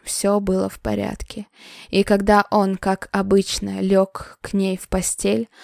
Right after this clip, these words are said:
она прильнула всем телом, не для того, чтобы соблазнить, а для того, чтобы успокоиться.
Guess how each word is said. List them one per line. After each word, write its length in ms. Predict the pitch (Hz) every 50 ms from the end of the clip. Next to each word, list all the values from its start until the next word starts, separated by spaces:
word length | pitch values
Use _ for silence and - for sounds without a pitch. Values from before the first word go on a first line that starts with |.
| - - -
она 300 | - 185 190 196 202 202
прильнула 640 | - 208 196 196 190 190 196 208 214 214 202 190
всем 380 | - - - - 196 185 190 185
телом, 500 | - - 196 190 190 190 196 196 202 196 _ _ _ _ _ _ _ _ _ _ _
не 100 | 208 196
для 160 | 190 202 202
того, 320 | - - 226 214 208 196
чтобы 360 | 202 - - - 196 185 190 180
соблазнить, 880 | - - 202 190 190 190 - 190 190 - 196 - 196 - - - - _ _ _ _ _ _ _ _ _ _ _ -
а 120 | - -
для 160 | 196 190 185
того, 460 | 180 - 95 - 196 - 101 107 220 - - -
чтобы 540 | - - - 98 95 92 - 98 202 214 -
успокоиться. 920 | - 196 - - - 208 196 - - 208 202 196 - - - - - 214 208